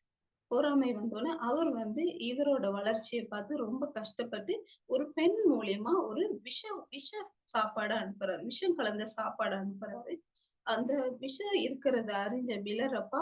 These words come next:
அவரு, "பரவாயில்ல, இன்னொரு தடவை எடுத்துட்டு வாங்கன்னு" சொல்றாங்க. So, அந்த பெண் திரும்பவும் போய் கொடுக்க மறுக்கிறாங்க. அப்ப அந்த, அவர், அந்த லாமா சொல்றாரு, "நான் உனக்கு கல்யாணம் பண்ணிக்கிறேன். நீ கண்டிப்பா இதை நீ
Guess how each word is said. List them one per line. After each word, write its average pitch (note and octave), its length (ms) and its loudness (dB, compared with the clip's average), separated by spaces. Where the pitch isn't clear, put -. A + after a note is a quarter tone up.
அவரு, G#3 340 -4
"பரவாயில்ல, D4+ 400 6
இன்னொரு D#4 360 6
தடவை C4 320 4
எடுத்துட்டு G3 360 -6
வாங்கன்னு" G#3 320 -8
சொல்றாங்க. G3 440 -10
So, F4+ 160 4
அந்த D4+ 200 8
பெண் F4+ 280 6
திரும்பவும் F4 460 8
போய் C#4+ 240 2
கொடுக்க C#4+ 380 0
மறுக்கிறாங்க. G#3 580 -2
அப்ப B3+ 260 -2
அந்த, C4+ 320 2
அவர், A3+ 260 2
அந்த A3+ 200 0
லாமா B3+ 320 6
சொல்றாரு, A3 320 2
"நான் A3+ 160 4
உனக்கு G3+ 280 -8
கல்யாணம் E4+ 480 2
பண்ணிக்கிறேன். G3 480 -2
நீ G#3+ 240 2
கண்டிப்பா B3 340 -6
இதை F#3+ 220 0
நீ G3 100 -4